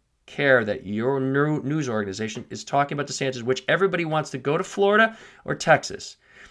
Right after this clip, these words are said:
So they're writing a ne-, they're constantly writing how negative Florida is, but everybody's going there,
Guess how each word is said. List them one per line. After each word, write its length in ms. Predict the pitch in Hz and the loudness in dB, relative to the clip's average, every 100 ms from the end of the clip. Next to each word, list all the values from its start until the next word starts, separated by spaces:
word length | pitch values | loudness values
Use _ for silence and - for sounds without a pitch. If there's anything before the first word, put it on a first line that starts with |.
| _ | _
So 320 | - 170 135 _ _ | 4 4 2 _ _
they're 120 | 165 | 0
writing 640 | 165 156 165 254 285 247 - - | 2 6 8 8 4 -4 -8 -4
a 80 | 151 | 0
ne-, 280 | 151 196 | 2 2
they're 200 | 156 151 | 2 -4
constantly 460 | 131 - 254 285 214 | -4 -4 -4 -2 4
writing 500 | 185 185 175 147 147 | 4 4 0 -2 -2
how 180 | 131 147 | 2 2
negative 580 | 151 147 196 208 147 131 | 2 4 4 4 0 -2
Florida 480 | - 175 196 170 | -4 2 4 4
is, 360 | 117 90 98 - _ _ _ _ _ _ _ - - | 0 -2 -6 -10 _ _ _ _ _ _ _ -6 2
but 180 | 160 - | 4 8
everybody's 560 | 214 262 214 208 196 | 8 6 4 2 2
going 380 | 151 175 190 110 | 2 2 2 0
there, 220 | 64 - | -6 -14